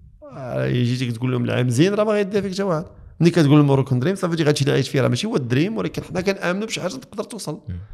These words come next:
Speaker 2: مم.
Speaker 1: عندك واحد الفكرة. شحال من واحد غيقول لك: "آه، سي محمد، راه ما كاين حتى حاجة، ما كاين المغرب، ما فيه لا دريم لا والو، كاين الدراهم. الدريم خليه عندك، لا، ما كاينش الدريم". ياك ولا لا؟
Speaker 2: مم.
Speaker 1: أنت كتقول: "لا، ممكن.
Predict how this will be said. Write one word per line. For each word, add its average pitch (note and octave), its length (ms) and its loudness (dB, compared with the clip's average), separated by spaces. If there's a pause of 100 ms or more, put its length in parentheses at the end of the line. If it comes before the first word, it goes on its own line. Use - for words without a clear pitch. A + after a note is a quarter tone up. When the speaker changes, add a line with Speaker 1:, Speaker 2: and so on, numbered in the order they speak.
Speaker 2:
مم. E2+ 120 -6 (220)
Speaker 1:
عندك D3 200 0
واحد F3+ 120 2
الفكرة. F#3 460 -6 (1040)
شحال - 180 -4
من D3 60 -4
واحد F3 140 0
غيقول E3 240 2
لك: D#3+ 100 -2
"آه، F3+ 100 2
سي - 200 -2
محمد، A#2 320 -4
راه - 60 -4
ما B2 80 -4
كاين C3+ 160 -4
حتى C#3+ 80 -4
حاجة، C#3 220 0
ما A2+ 140 -6
كاين B2 180 -4
المغرب، B2+ 280 0
ما B2+ 100 2
فيه C3+ 140 -2
لا C3 100 4
دريم F3+ 260 0
لا - 60 -2
والو، B2 340 -4 (320)
كاين B2 180 2
الدراهم. B2 480 4 (500)
الدريم C3 320 2
خليه F3 280 2
عندك، C3 260 0 (120)
لا، A2 120 0
ما C3 80 0
كاينش F3+ 200 6
الدريم". B2+ 320 0 (400)
ياك G#3 160 4
ولا F3+ 120 8
لا؟ C3 280 0
Speaker 2:
مم. G2+ 220 -6 (600)
Speaker 1:
أنت F#3 80 2
كتقول: A3 420 4
"لا، G3 60 6
ممكن. F3+ 520 -2